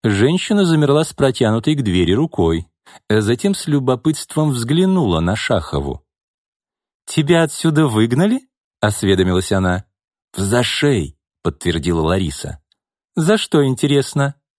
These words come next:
«Узнали, что я отмотала срок. Как будто кто-то другой согласится работать здесь за эти копейки.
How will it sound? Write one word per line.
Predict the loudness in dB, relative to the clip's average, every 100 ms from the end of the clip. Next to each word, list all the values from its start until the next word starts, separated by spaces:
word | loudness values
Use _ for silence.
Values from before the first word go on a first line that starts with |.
| _ _ _ _ _ _
«Узнали, | -2 0 0 0 2
что | 0 0 0
я | 0
отмотала | 0 -2 0 0 0
срок. | -2 0 0 -2 -10 _ _ _ _
Как | -2 0
будто | 0 0
кто-то | 0 0
другой | 2 2 2 2
согласится | 2 -2 0 -2 0
работать | 0 2 0 0
здесь | 0 -2 0
за | 0
эти | 0 0
копейки. | 0 0 0 0 -6 -12